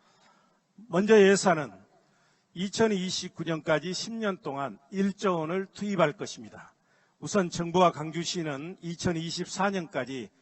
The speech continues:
오 년 동안에 사천백십육억 원을 투자하기로 확정하였습니다. 올해는 국비 육백이십육억 원을 포함해서 약 천억 원이 광주의 인공지능 클러스터 조성 사업에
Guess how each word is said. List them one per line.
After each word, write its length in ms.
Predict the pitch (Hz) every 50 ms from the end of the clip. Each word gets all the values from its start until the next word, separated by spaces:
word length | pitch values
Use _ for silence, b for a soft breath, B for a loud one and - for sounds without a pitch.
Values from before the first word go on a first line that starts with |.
| b b b
오 160 | b 147 160
년 220 | 185 180 180 175 156
동안에 500 | - 156 139 135 131 127 131 127 104 - _ b b b b
사천백십육억 1400 | b - - - 196 196 196 - - 185 170 160 147 147 170 165 - - - 214 214 208 180 147 156 143 156 156 139
원을 280 | 139 135 151 175 175 - _
투자하기로 800 | - - 202 185 202 185 156 131 123 117 110 123 139 151 156 151 -
확정하였습니다. 1000 | - 190 - - - 180 156 147 127 123 113 - - - 87 - - - - _ _ _ b b b b b b b b b b b b b
올해는 460 | - 156 180 196 202 196 190 180 165
국비 640 | - - 160 - _ - 208 196 185 180 175 170 170 -
육백이십육억 1400 | 175 165 170 _ _ - - 185 180 175 165 151 165 185 180 - - 190 180 165 160 156 147 156 151 175 180 175
원을 280 | 170 165 156 180 190 190
포함해서 760 | - - - 180 165 160 156 139 131 - - 143 127 110 98 b b b b b b b 139
약 180 | 139 139 -
천억 360 | - - 202 214 214 214 185
원이 440 | 185 170 156 135 123 131 156 190 220 -
광주의 560 | _ - 151 160 160 147 156 160 151 147 147 -
인공지능 640 | - 160 156 165 160 170 165 165 151 151 151 165 165
클러스터 500 | - - 202 214 214 185 - - 196 180
조성 380 | - 143 135 - 151 135 135
사업에 500 | 127 - 123 131 127 117 120 127 120 95